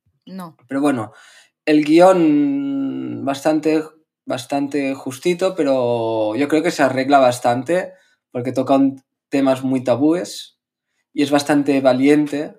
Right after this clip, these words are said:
Speaker 2: en algunos, en su enfoque y las actuaciones no, no salen nada mal, que es recomendable. No, si la vais a ver, no vais a ver una película que digáis, "Guau, he visto la película del año", pero pues,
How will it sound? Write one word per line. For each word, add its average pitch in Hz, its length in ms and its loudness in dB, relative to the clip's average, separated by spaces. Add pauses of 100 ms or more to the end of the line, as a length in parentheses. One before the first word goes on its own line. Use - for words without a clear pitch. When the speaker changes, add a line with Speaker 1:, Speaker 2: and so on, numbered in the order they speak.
(100)
Speaker 2:
en 131 100 -10
algunos, 117 1160 -10
en 120 140 -18
su 123 120 -16
enfoque 151 880 0
y 117 580 -10 (600)
las 185 180 -8
actuaciones 196 540 -2
no, 135 420 -4
no 131 120 -4
salen 135 200 -4
nada 123 160 2
mal, 139 360 0 (240)
que - 100 0
es 151 40 6
recomendable. 127 600 4
No, 123 760 0 (140)
si - 140 -8
la 135 80 8
vais 135 180 4
a 160 40 4
ver, 151 100 4
no 165 80 4
vais 127 160 2
a 131 40 0
ver 117 80 -2
una 117 180 -6
película 113 280 -4
que 110 60 -2
digáis, 110 320 0
"Guau, 104 360 -2 (420)
he 104 60 -12
visto 113 180 -6
la 120 60 -4
película 113 280 -4
del 110 120 0
año", 147 280 2
pero 117 520 0 (160)
pues, 131 160 -4